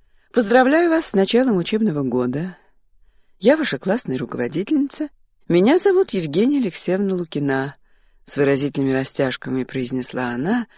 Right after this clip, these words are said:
и уже к концу фразы поняла, что напрасно беспокоилась, и что дети будут слушать ее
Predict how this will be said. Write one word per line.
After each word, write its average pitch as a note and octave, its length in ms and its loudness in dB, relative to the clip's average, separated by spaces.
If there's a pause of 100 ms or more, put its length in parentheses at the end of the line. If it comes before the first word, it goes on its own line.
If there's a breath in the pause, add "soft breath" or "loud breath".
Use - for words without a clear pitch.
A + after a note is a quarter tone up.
(300 soft breath)
и - 80 -4
уже E3 240 0
к - 80 -10
концу F3+ 400 -2
фразы D3 460 -2
поняла, D#3 480 -2 (340 soft breath)
что - 240 -6
напрасно C3 640 -4
беспокоилась, C3 960 -6 (380)
и G3 100 -2
что B3 220 2
дети B3 320 0
будут D#3 320 -6
слушать D#3 480 -8
ее G3 300 -4